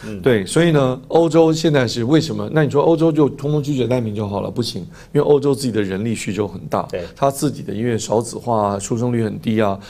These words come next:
Speaker 2: 这已经非常，非常多年了。你看这几个重要国家，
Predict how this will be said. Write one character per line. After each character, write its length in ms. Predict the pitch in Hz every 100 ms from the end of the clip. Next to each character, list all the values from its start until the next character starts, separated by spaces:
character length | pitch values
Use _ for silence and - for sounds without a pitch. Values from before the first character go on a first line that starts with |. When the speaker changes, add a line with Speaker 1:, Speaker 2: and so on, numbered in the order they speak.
| -
Speaker 2:
这 120 | 165
已 20 |
经 120 | 151
非 80 | 139
常， 120 | 151
非 60 | 131
常 140 | 123
多 160 | 110 123
年 180 | 117 101
了。 160 | 104 - - -
你 100 | 120
看 160 | 143 143
这 80 |
几 120 | 139 110
个 100 | 107
重 160 | 131
要 100 | 120
国 180 | 113 -
家， 260 | - 98